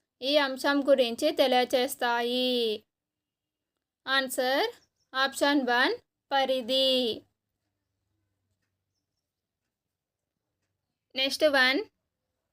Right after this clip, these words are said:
ఎన్పిఈ నైన్టీన్ ఎయిటీ సిక్స్ సాంఘిక శాస్త్రంలో దేశమంతటికి ఒకే మౌలిక విద్యా ప్రణాళిక ఆధారంగా ఈ ప్రాధాన్యత ఉండాలని సూచించింది. ఆన్సర్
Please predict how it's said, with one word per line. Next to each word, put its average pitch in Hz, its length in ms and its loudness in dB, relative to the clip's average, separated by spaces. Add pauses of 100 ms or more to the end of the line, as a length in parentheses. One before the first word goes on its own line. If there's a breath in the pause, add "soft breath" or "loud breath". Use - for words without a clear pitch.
(240)
ఎన్పిఈ 294 640 -2 (160)
నైన్టీన్ 277 540 0
ఎయిటీ 269 300 0
సిక్స్ 285 460 0 (840)
సాంఘిక 285 520 -2
శాస్త్రంలో 294 640 2 (160)
దేశమంతటికి 262 960 -2 (580)
ఒకే 269 340 -2
మౌలిక 285 500 2
విద్యా 262 440 2
ప్రణాళిక 262 580 0 (140)
ఆధారంగా 247 680 0 (560)
ఈ 269 120 -2 (120)
ప్రాధాన్యత 277 640 2 (160)
ఉండాలని 254 560 2 (100)
సూచించింది. 247 960 0 (1700)
ఆన్సర్ 262 600 0